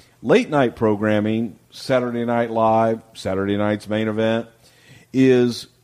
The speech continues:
you build everything up front. So all of your marquee stuff is going to happen earlier in programming because you're fighting sleep, and you want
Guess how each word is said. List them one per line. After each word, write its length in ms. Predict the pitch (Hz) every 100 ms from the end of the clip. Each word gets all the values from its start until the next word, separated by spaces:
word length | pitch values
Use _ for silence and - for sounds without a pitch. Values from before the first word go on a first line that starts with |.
| _ _
you 260 | 123 139
build 340 | 127 139 143 135
everything 460 | 131 120 123 120
up 180 | 113 104
front. 420 | - 127 110 87 -
So 200 | - 101
all 320 | 110 147 160
of 160 | 143 123
your 500 | 120 120 113 110 107
marquee 720 | 98 113 127 131 - 143 131
stuff 460 | 117 - 127 117 101 -
is 160 | 101
going 540 | 90 107 117 139 151 147
to 140 | 151
happen 600 | 123 135 131 120 - 117 113
earlier 760 | - 139 151 135 110 95 92 95 - _ _ _ _ _ _ -
in 240 | 123 120
programming 920 | 107 170 214 190 110 92 90 80 95 120 _ _ _ _ _ _
because 320 | - 156 165 143
you're 100 | 139
fighting 440 | 139 127 120 107
sleep, 580 | - - 117 101 65 -
and 160 | 87
you 120 | 101 107
want 420 | 113 110 87